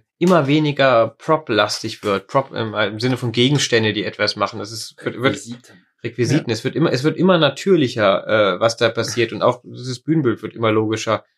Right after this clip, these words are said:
Speaker 1: Und finde ich eigentlich eine coole Nummer.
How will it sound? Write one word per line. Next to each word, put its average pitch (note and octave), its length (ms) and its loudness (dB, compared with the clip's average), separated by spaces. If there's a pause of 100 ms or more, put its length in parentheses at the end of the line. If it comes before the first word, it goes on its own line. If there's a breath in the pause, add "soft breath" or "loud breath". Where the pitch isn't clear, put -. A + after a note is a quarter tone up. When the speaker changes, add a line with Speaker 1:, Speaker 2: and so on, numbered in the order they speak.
(500)
Speaker 1:
Und G#2+ 460 0 (480)
finde F#3 240 2
ich - 80 2
eigentlich E3+ 200 2
eine E3 120 4
coole F#3+ 260 2
Nummer. E3+ 420 2